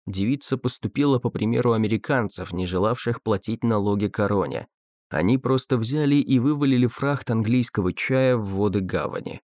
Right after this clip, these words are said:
Однажды вечером Дарья дождалась, пока Ли заснет, вылила его запасы самбуки в чугунную ванну, посыпала сахаром, подожгла эту адскую смесь и удалилась. Открыв на утро глаза,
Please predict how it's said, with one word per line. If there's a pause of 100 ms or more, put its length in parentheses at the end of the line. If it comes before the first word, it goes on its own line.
(960)
Однажды
вечером
Дарья
дождалась,
пока
Ли
заснет, (340)
вылила
его
запасы
самбуки
в
чугунную
ванну, (380)
посыпала
сахаром, (300)
подожгла
эту
адскую
смесь (360)
и
удалилась. (840)
Открыв
на
утро
глаза,